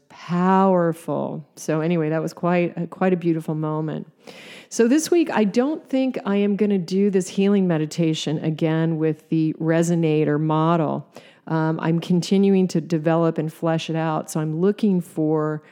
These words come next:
uh, someone to help me bring that into fruition, 'cause it's pretty complicated. Actually, Leah and I, my assistant and the photographer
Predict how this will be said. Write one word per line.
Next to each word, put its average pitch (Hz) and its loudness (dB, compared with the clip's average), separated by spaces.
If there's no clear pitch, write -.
uh, 151 0
someone 180 2
to 170 2
help 165 0
me 170 -2
bring 165 0
that 165 0
into 151 -2
fruition, 156 -2
'cause 160 -4
it's 143 -10
pretty 233 2
complicated. 156 -4
Actually, 185 0
Leah 180 4
and 170 2
I, 156 -2
my 156 -4
assistant 165 -2
and 156 -2
the 147 -4
photographer 156 -4